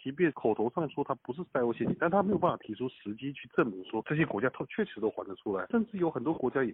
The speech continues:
必须要拿一些战略性的地点或者港口来做这样的一个抵偿，这也是一个眼睁睁的事实啊。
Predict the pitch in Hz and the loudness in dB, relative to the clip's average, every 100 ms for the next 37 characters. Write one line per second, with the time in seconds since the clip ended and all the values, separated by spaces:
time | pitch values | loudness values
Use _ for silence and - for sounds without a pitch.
0 | - 147 - 143 135 107 104 123 147 - | -4 -6 -4 0 2 2 2 0 -4 -6
1 | 135 131 135 196 180 160 - 135 185 143 | 2 4 4 4 4 2 0 -6 -4 -8
2 | 95 - 120 104 - 185 - - 110 123 | -8 -4 -2 -2 -4 -4 -4 0 2 2
3 | 160 147 131 117 107 107 92 - 90 104 | -2 -4 -2 -4 -4 -8 -10 -10 -10 -6
4 | 233 127 - 131 120 110 117 104 - 117 | -4 -6 -6 -8 -6 -2 -2 -4 -8 -8
5 | 92 117 123 117 - 110 90 - - | -4 -2 0 0 -2 -10 -16 -16 -16